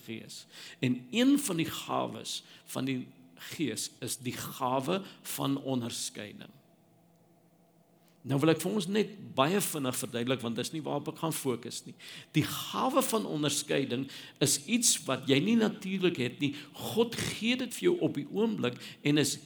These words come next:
hier soos die spesifieke doel om te weet, is hierdie 'n werk van God, is dit die Heilige Gees of is dit 'n bose gees?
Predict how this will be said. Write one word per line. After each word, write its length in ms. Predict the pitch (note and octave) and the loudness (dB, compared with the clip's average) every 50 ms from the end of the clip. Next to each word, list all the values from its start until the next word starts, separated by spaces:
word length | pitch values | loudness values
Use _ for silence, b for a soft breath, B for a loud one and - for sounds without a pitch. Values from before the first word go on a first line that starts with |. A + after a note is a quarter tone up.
| - - | -12 -4
hier 220 | B2 C#3 F#3 A3 | 0 2 4 4
soos 260 | G#3 - G3 F3 - | 4 4 2 2 0
die 100 | - D3 | 0 -2
spesifieke 640 | - - - - B2+ - - - - D3+ - C3+ A#2 | -4 -2 -2 -2 -2 -2 -2 -2 -2 -2 -2 -2 0
doel 180 | C#3+ C#3+ B2 B B B B B | 2 2 2 B B B B B
om 200 | - F#3+ A3+ A#3 A#3 | 4 4 4 4 4
te 80 | A#3 | 0
weet, 400 | G3 D3+ C#3 E3 D3 C#3 C#3+ - B B B B B B - - | -2 -2 0 2 2 2 2 0 B B B B B B 2 6
is 220 | A#3+ B3 A3+ - - | 6 8 8 6 4
hierdie 800 | C#3 A#2 A2+ C#3 F3 G3+ G#3+ G3 F#3+ D#3+ C#3+ D#3 D#3+ E3 D#3+ B B B B B - _ _ - | 0 0 2 4 4 6 4 4 0 -2 -4 -4 -2 -4 -4 B B B B B -20 _ _ -4
'n 100 | A#2+ A2 - | -4 -4 0
werk 360 | - D3+ E3 F#3+ G3+ - - - | 2 2 4 4 2 0 -4 -8
van 280 | - - - D#3+ D3+ | -8 -6 -4 -4 -4
God, 540 | C#3 - - - - - D3+ C#3 C#3 - - B B B B - | -4 -6 -10 -8 -2 0 0 0 0 -4 -12 B B B B 0
is 120 | C3+ B2 | 0 2
dit 160 | - D3 C3 | 4 4 4
die 160 | A2+ B2+ A#2+ A2 | 6 4 2 2
Heilige 460 | A#2 C#3+ F3+ A3+ B3+ A#3+ - G3 F3 | 2 2 4 4 4 4 4 2 0
Gees 420 | - - - C3 C3 B2+ B2+ B B B B B B _ | 0 -2 -2 -2 -2 -2 -2 B B B B B B _
of 220 | - D#3+ D#3+ - - | 4 6 6 4 2
is 160 | - C3 - | -2 -2 -2
dit 220 | - - B2+ - - - | -2 -4 -6 -6 -6 -6
'n 100 | B2 G#2 - | -6 -2 2
bose 340 | C3+ D3 D#3 D3 - - C#3 - - - | 4 4 4 4 2 -2 -4 -4 -6 -8
gees? 460 | - F#2+ - - - - - - - | -10 -10 -10 -10 -10 -10 -10 -10 -12